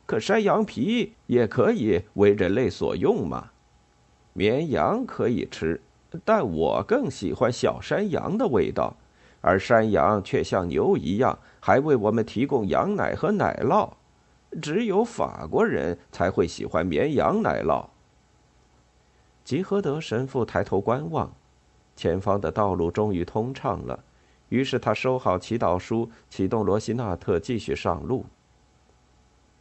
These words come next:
“没有信仰的人不要亵渎神灵。”这话似乎是讲给镇长听，但更像是自言自语。其实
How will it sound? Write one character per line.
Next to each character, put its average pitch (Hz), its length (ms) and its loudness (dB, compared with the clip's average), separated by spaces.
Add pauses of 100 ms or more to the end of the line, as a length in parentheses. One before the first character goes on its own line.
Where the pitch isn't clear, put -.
(1040)
“没 127 280 2
有 131 140 2
信 135 360 -2
仰 98 200 2
的 98 80 2
人 101 360 2 (100)
不 92 220 0
要 127 160 0
亵 98 320 0
渎 92 180 0
神 - 340 -2
灵。” 98 200 -2 (960)
这 202 280 2
话 147 320 2
似 127 200 0
乎 143 160 0
是 127 160 0
讲 107 220 0
给 87 160 2
镇 151 240 -4
长 80 260 2
听， 98 280 0 (400)
但 127 320 4
更 135 320 -2
像 110 280 0
是 98 160 0
自 101 220 -2
言 87 180 0
自 123 220 -2
语。 69 260 -6 (1400)
其 156 240 -2
实 147 400 -2